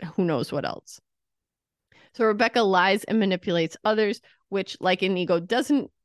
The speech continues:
demonstrate any strict morals. But again,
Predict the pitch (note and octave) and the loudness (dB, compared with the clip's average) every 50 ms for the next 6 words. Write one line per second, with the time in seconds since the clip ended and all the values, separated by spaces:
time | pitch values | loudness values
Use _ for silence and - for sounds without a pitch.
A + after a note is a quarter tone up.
0 | _ _ - A3+ G#3+ G3+ F#3+ G3 G3 - - F3+ - - F3 F3 D#3+ E3+ - - | _ _ -6 -4 -2 -2 -2 -4 -6 -4 -4 -4 -2 -2 -2 -4 -4 -6 -6 -8
1 | - - - - G#3 G#3+ A3 A3+ G#3 G3 G3 F#3+ - - _ - E3+ D#3 - - | -12 -12 -6 -2 0 2 2 4 4 2 2 0 -4 -4 _ 2 2 2 0 -2
2 | _ _ _ _ _ _ - F3 F#3 F#3+ - F#3 F3 E3+ E3+ E3 | _ _ _ _ _ _ -8 -8 -6 -4 -2 -2 -2 0 -2 -4